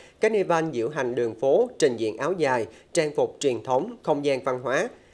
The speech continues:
Tuy nhiên, có lẽ độc đáo nhất là thi ẩm thực nấu thắng cố, chế biến các món ăn từ thịt trâu. Với những gia vị từ thiên nhiên cùng kỹ thuật chế biến khéo léo, cái đội thi đã mang đến những món ăn vô cùng hấp dẫn.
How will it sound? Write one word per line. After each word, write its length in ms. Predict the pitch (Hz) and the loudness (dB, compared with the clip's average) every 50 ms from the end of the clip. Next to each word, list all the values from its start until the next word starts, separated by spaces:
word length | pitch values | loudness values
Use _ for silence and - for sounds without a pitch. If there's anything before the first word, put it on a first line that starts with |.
| _ _ _ | _ _ _
Tuy 100 | - 214 | 2 2
nhiên, 300 | 214 202 202 202 196 190 | 2 4 4 2 2 2
có 80 | - 226 | 2 2
lẽ 200 | 233 160 127 156 | 2 4 2 0
độc 260 | 175 156 135 - - | 0 0 -2 -2 -2
đáo 200 | 160 156 165 208 | -2 -2 -2 -2
nhất 300 | 220 220 247 262 247 - | 0 2 0 0 0 -2
là 300 | 151 139 131 123 120 117 | 0 0 2 2 0 -2
thi 260 | - - 180 185 180 | -4 0 2 2 2
ẩm 240 | - - 113 117 165 | 2 2 -2 -6 -4
thực 280 | - 160 131 110 - - | -2 -2 -2 -2 -2 -2
nấu 200 | 143 139 151 196 | 0 0 0 0
thắng 240 | - 165 147 190 190 - | -2 -4 -4 -4 -2 2
cố, 260 | 156 143 160 214 233 - - - _ | 4 4 4 4 2 -2 -12 -20 _
chế 160 | - 175 175 175 | 4 4 4 4
biến 360 | 156 160 165 185 233 269 262 - - - _ | 4 2 0 0 0 -2 -10 -14 -20 -6 _
các 160 | 190 208 226 | -2 -2 2
món 200 | 196 180 190 - | 2 0 0 0
ăn 260 | - 151 156 147 147 143 - | -2 -2 -2 -2 -2 0 2
từ 180 | 143 123 117 | 2 2 2
thịt 180 | 113 - 127 117 - | 2 -2 -4 -2 2
trâu. 300 | - 139 131 127 117 - - - _ _ _ _ _ _ _ | 4 4 4 4 2 0 -8 -20 _ _ _ _ _ _ _
Với 280 | 156 175 190 208 254 | 4 4 4 4 4
những 320 | 254 202 139 117 123 175 175 | 2 2 2 2 0 0 0
gia 120 | 190 190 | 0 2
vị 260 | 175 165 135 120 120 | 2 2 2 2 0
từ 260 | 120 - 143 131 127 | 0 0 0 0 0
thiên 240 | 127 - 175 175 165 | 0 -2 -2 -2 0
nhiên 340 | 170 170 175 175 165 160 165 | 2 4 4 4 4 2 2
cùng 220 | 151 139 123 120 | 2 2 2 0
kỹ 140 | - 127 147 | -2 -2 -2
thuật 200 | 156 - 127 107 - | 0 -2 -4 -4 -2
chế 140 | - 151 147 | 0 0 0
biến 260 | 147 143 147 165 202 | 0 0 -4 -4 -4
khéo 140 | - 160 160 | -4 -4 -2
léo, 300 | 170 151 135 143 175 226 226 - - - - _ | 0 0 0 2 0 0 -2 -6 -14 -20 2 _
cái 80 | 226 | 6
đội 200 | 226 202 143 131 139 | 6 6 4 4 0
thi 280 | - 185 190 190 180 180 | 0 2 4 4 4 4
đã 200 | 156 135 107 110 | 2 0 -2 0
mang 260 | 147 151 143 143 139 | -2 -2 -2 -2 0
đến 240 | 139 139 151 208 202 | 0 0 0 0 0
những 260 | 165 123 98 101 120 | 0 0 0 0 -2
món 160 | 139 160 214 | -2 -2 -2
ăn 240 | - 165 165 165 165 | -4 -4 -4 -4 -2
vô 240 | 165 170 170 165 165 165 | 2 2 2 2 2 2
cùng 180 | 139 123 107 95 | -2 -2 -2 -2
hấp 180 | - 156 - - | -8 -10 -8 -6
dẫn. 240 | 113 95 95 131 | -6 -6 -6 -8